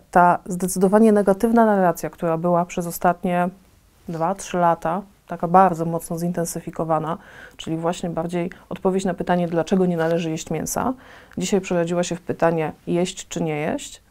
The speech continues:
a wręcz dochodzi do tego, że są, e, tacy, e, wypowiadający się, czy podcasterzy, tak to się chyba nazywa, którzy, e, zastanawiają się, dlaczego, e, kanapka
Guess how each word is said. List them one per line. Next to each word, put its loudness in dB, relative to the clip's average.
a 2
wręcz 2
dochodzi 0
do 0
tego, 0
że -2
są, 2
e, 0
tacy, 0
e, 4
wypowiadający 8
się, 4
czy -8
podcasterzy, -2
tak -18
to -16
się -16
chyba -12
nazywa, -6
którzy, 0
e, 6
zastanawiają 4
się, -2
dlaczego, 2
e, 6
kanapka 6